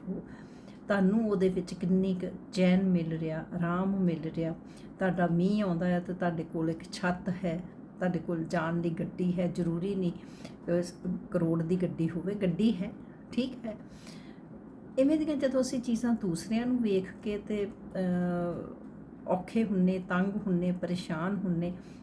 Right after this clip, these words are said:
ਤੇ ਹੁੰਦਾ ਕੀ ਆ ਕਿ ਜੋ ਸਾਡੇ ਕੋਲ ਹੁੰਦਾ ਅਸੀਂ ਉਹਨੂੰ ਵੀ ਇੰਜੋਏ ਨਹੀਂ ਕਰ ਸਕਦੇ।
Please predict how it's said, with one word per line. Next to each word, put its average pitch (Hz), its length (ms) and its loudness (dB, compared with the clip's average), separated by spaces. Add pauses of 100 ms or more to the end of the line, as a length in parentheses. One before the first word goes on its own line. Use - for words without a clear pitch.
(140)
ਤੇ 226 60 0
ਹੁੰਦਾ 208 340 6
ਕੀ 190 260 0
ਆ 180 60 4
ਕਿ 185 100 -2
ਜੋ 185 200 0
ਸਾਡੇ 175 300 -2
ਕੋਲ 175 300 -4
ਹੁੰਦਾ 175 240 0
ਅਸੀਂ 175 180 -4 (100)
ਉਹਨੂੰ 208 240 2
ਵੀ 190 100 0
ਇੰਜੋਏ 165 420 0 (380)
ਨਹੀਂ 180 320 8
ਕਰ 165 140 -4
ਸਕਦੇ। - 460 -10